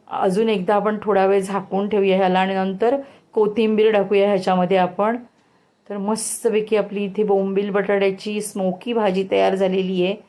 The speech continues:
तर मा-, मी दाखवते त्या पद्धतीने तुम्ही नक्की करा. तुम्ही जर माझ्या चॅनलवर नवीन असाल तर माझ्या चॅनलला लाईक आणि सबस्क्राईब करायला विसरू नका.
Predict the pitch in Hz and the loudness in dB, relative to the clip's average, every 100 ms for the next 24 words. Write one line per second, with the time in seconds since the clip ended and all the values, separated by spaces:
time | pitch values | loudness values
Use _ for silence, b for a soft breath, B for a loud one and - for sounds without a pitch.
0 | b b b _ 202 202 190 190 202 220 | b b b _ -6 -2 0 2 0 0
1 | 214 202 208 196 202 202 202 196 196 202 | 0 0 0 -2 -2 -2 -2 0 0 -2
2 | 202 196 196 196 196 185 - 233 214 190 | -2 -2 -2 -2 -2 -4 -6 -6 0 2
3 | 190 202 - - 220 226 226 226 220 220 | 0 -2 -12 -12 -4 0 2 2 2 2
4 | 202 202 208 208 202 202 214 - 185 202 | 2 2 0 0 0 -2 -2 -4 0 0
5 | 190 202 190 196 196 190 196 196 202 185 | 0 -2 0 -2 0 -2 0 0 2 2
6 | 196 - 208 196 202 196 - 196 196 208 | 0 -2 -2 -2 -2 -4 -2 -2 -2 0
7 | 196 196 202 B B - 202 185 214 220 | 2 2 -2 B B -8 -6 -2 0 2
8 | 190 185 190 | 0 0 0